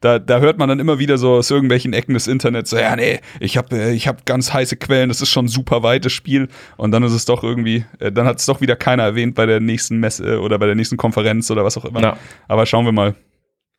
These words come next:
Speaker 1: Das wäre natürlich geil. Das ist das, äh, From Software und George R. R. Martin Game.
Speaker 2: Biomutant wird, glaub ich, auch richtig gut.
Speaker 1: Biomutant hab ich Bock drauf.
Speaker 2: Ja.
Speaker 1: Das hatte ich vor Urzeit mal auf der,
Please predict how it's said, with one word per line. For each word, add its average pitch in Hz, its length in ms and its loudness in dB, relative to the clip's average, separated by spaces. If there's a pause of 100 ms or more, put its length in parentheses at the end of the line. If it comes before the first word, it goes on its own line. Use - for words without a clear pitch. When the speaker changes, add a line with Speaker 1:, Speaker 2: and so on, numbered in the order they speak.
Speaker 1:
Das 113 180 -8
wäre 113 80 0
natürlich 101 300 -6
geil. 92 180 0
Das 113 160 0
ist 123 160 -4
das, 120 240 0
äh, 113 300 2
From 117 180 0
Software 107 580 0
und 98 220 -6 (240)
George 107 260 -2
R. 107 120 0
R. 98 80 0
Martin 101 380 -4
Game. 101 220 -10 (640)
Speaker 2:
Biomutant 127 640 2
wird, 117 140 0
glaub 123 100 2
ich, - 80 0
auch 120 140 2
richtig 117 300 -6
gut. - 240 -16 (440)
Speaker 1:
Biomutant 214 480 0
hab 104 80 -2
ich - 100 -10
Bock 95 160 -4
drauf. 98 300 -2
Speaker 2:
Ja. - 220 -2 (120)
Speaker 1:
Das - 160 -4
hatte 147 140 0
ich 147 80 -6
vor 143 160 2
Urzeit 165 540 0
mal 113 80 0
auf 107 120 -2
der, 113 300 2